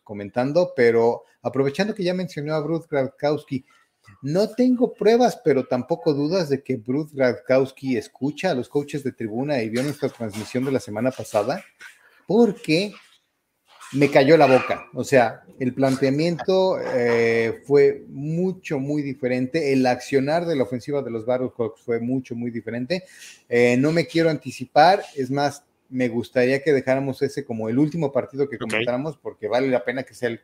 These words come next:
Speaker 1: con el que cerremos. Así es que vámonos con el que menos vale la pena.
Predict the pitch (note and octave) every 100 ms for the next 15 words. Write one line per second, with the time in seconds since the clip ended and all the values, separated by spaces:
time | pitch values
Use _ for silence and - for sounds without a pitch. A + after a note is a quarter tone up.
0 | _ G2 G2 - - A2+ A2+ B2+ D#3 F#3+
1 | - _ _ _ _ _ _ _ A#2 A2+
2 | - C3+ - - D3 D#3 - _ _ _
3 | D3+ C3+ D3 E3 D#3+ - C3 A#2+ B2+ C3
4 | C#3+ C3 C3+ C3+ C3 B2+ E3